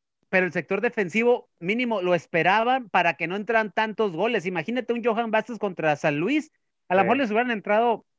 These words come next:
Speaker 1: dos, uno, y con eso hubiera bastado tal vez, pero también Johan Vázquez no pue-, no puede hacer todo.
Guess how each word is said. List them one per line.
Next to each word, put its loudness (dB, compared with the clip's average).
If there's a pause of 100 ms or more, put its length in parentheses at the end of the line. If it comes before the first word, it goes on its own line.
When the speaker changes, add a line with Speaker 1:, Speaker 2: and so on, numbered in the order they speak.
(640)
Speaker 1:
dos, -2 (600)
uno, -2 (440)
y -4
con 0
eso 2
hubiera 2
bastado -2
tal 0
vez, -2 (340)
pero 2
también -2
Johan 0
Vázquez -4
no -2
pue-, -2
no -2
puede 2
hacer 0
todo. 0